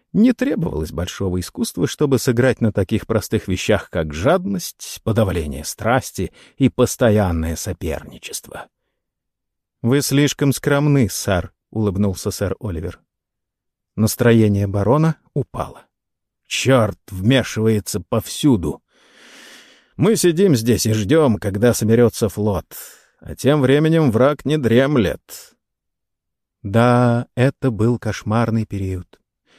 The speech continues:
Мы не могли оставить Водовант и возвратиться к нашим женщинам и детям на Терексан. Союз, который мы сколачивали, ещё не был прочен. Сотни раз сэр Роже был вынужден латать возникающие прорехи,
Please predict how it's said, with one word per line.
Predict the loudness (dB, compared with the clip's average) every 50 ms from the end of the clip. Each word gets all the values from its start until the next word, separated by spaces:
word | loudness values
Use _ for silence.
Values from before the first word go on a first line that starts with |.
| _ _ _
Мы | 0 2 4 4
не | 4 4 4
могли | 4 4 2 4 4 4 6 4 4 2 0
оставить | -2 -2 -2 -4 -2 0 2 2 2 2 -2 -4
Водовант | -4 -6 -4 -2 -2 0 0 0 2 2 0 -2 -2 -8 _ -2
и | 0 0
возвратиться | 2 0 2 2 2 2 2 0 -2 -4 -6 -4 -4 -6
к | -4 0
нашим | 0 2 2 2 0 0 0 0
женщинам | 0 2 0 0 0 -2 -2 0 0 0 2
и |
детям | 2 2 0 2 2 0 0 0 -2 -10 -20 -20 -6 _
на | 2 4 4 4 4 2 0 0
Терексан. | 2 2 2 2 0 -2 -4 -4 -4 -4 -4 -8 -10 _ _ _ _ _ _ _ _ _ _
Союз, | -4 0 2 4 4 4 4 2
который | 0 0 2 4 4 4
мы | 4 2
сколачивали, | 2 2 4 4 4 4 2 0 -2 -2 -2 -2 -2 -2 -4 -6 _ _ _
ещё | -2 -2 0 0 2 2
не | 2 4 2
был | 2 0 -2 -4
прочен. | -4 -4 -4 -4 -4 -6 -10 -14 -16 _ _ _ _ _ _ _ _ _ _ -2
Сотни | 0 0 0 2 0 0 2
раз | 2 4 4 2 2 0 -2 -6 -12 -20 -20 _
сэр | -4 0 2 4 4 4
Роже | 2 2 2 2 2 4 4 2 4
был | 4 4 2 4
вынужден | 2 2 2 2 2 2 2 2 4 4 4
латать | 4 4 2 0 0 0 0 0 0 0 0
возникающие | 0 0 2 2 0 0 2 2 2 2 2 0 -2 -4 -4 -4
прорехи, | -2 -2 -2 0 0 2 2 2 0 0 -2 -4 -4